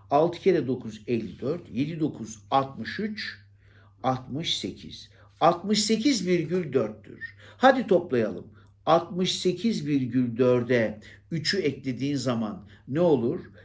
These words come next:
Yetmiş bir virgül dört santimetre civa olur. İşte oradaki tüpün buradan gelen oksijenin basıncı ile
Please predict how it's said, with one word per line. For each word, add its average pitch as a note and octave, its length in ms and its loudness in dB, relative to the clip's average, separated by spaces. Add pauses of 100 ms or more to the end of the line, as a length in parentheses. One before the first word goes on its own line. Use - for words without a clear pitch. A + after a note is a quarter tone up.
(120)
Yetmiş B2+ 760 -4
bir D#3 280 -2
virgül G#2+ 600 -4
dört D#3 460 2 (200)
santimetre B2+ 1400 -2 (320)
civa A2 260 -4
olur. - 360 -14 (520)
İşte D#3+ 640 4 (280)
oradaki G3+ 480 10
tüpün B2+ 600 -2 (600)
buradan F3 440 4
gelen C4+ 320 4
oksijenin A3 640 4
basıncı E3+ 440 2
ile A2 400 -2